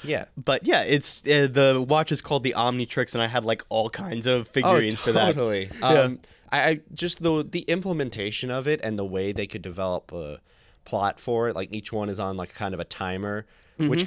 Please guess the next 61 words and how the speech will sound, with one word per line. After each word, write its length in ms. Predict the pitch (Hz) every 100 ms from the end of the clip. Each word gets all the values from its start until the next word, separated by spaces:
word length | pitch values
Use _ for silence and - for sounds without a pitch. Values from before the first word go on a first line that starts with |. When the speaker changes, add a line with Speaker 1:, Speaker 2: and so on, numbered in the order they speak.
| 160
Speaker 1:
kinda, 160 | 147
each 260 | 127 156 -
one 180 | 127 107
just 200 | 95 -
kinda 240 | 104 92
does 220 | 85 95 90
its 100 | 101
own 180 | 90
things. 380 | 85 82 87 -
Whenever 300 | 101 98 95
the 80 | 87
plot 260 | - 92 85
needs 220 | 92 -
the 100 | 87
timer 260 | 95 90
to 60 | 87
run 200 | 90 90
out, 120 | 90
it's, 120 | 85 -
like, 120 | 78
over. 220 | 80 82
It's 140 | 87
either 140 | 107 -
thirty 300 | - 104 110
Speaker 2:
<laughs> 60 | 104
Speaker 1:
seconds 380 | 98 - 110
or 60 | 92
twenty 440 | - - 113 98
minutes. 300 | 95 92 107
Speaker 2:
Exactly. 600 | 180 156 165 147 120 113 123
There, 180 | 160
there 180 | 151 170
is 140 | 165 156
no 220 | 165 151
consistency. 840 | 156 139 139 127 131 117 120 107 -
Speaker 1:
But, 300 | 131 117 - -
um, 380 | 113 107 104 -
I, 100 | 120
I 120 | 107
love 260 | 131 143 180
how 120 | 175
creative 460 | 139 127 120 156 120
they 100 | 90
got 180 | 82 69
with 120 | 85
it. 80 | 82
Like, 160 | 98
one 180 | 120 123
episode 300 | 135 139 143
I 80 | 143
watched 380 | 143 147 160 120
is 100 | 107
when 140 | 110
he 80 | 107
turned 360 | - 120 117 120
into, 240 | 110 120
like, 180 | 104 101
the 80 | 101
really 300 | 107 107 98
little 360 | 87 92 104 95
alien, 520 | 113 117 123 131